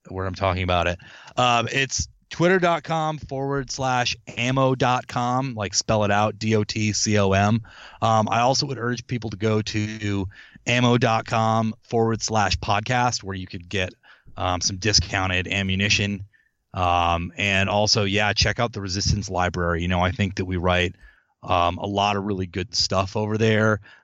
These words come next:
that kind of comes at these issues from different angles, um, than people are used to from either, you know, traditional, traditionally conservative or libertarian minded, and kind of, you know, chews on them in new ways. And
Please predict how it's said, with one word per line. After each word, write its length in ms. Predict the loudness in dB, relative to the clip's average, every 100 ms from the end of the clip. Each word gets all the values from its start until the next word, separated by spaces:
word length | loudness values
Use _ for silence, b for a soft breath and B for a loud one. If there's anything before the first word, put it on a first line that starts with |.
| -6
that 180 | -4 -2
kind 260 | -2 0
of 140 | 0 -4 -10
comes 340 | 0 2 2
at 140 | 0 -2
these 280 | -2 0 0
issues 400 | 0 0 -2 -4
from 160 | -6
different 400 | -2 -2 -2 -2
angles, 520 | 0 0 -2 -2 -4 b b b _
um, 440 | 0 2 2 0 -6
than 320 | -2 0 0
people 440 | -4 -6 -2 -2 0
are 180 | 0
used 380 | 0 0 -2 -2
to 200 | 0 -2
from 240 | 0 0 2
either, 480 | 2 2 2 2 b b b b b -2
you 120 | 0
know, 140 | 2
traditional, 840 | 2 2 2 4 2 2 0 0 -4 _ -20 -14 -8
traditionally 560 | -2 0 2 2 2 0
conservative 760 | -2 2 4 4 4 4 2
or 220 | 0 0 0
libertarian 560 | -2 0 2 4 2
minded, 400 | 0 0 0 0
and 140 | -2 -4
kind 240 | -4 -4
of, 80 | -6 _ B B B 0
you 80 |
know, 140 | 0 2
chews 380 | 2 2 2 0
on 140 | -2
them 140 | -4
in 160 | -6 -6
new 160 | -4 0
ways. 460 | 2 2 0 -2
And 180 | -4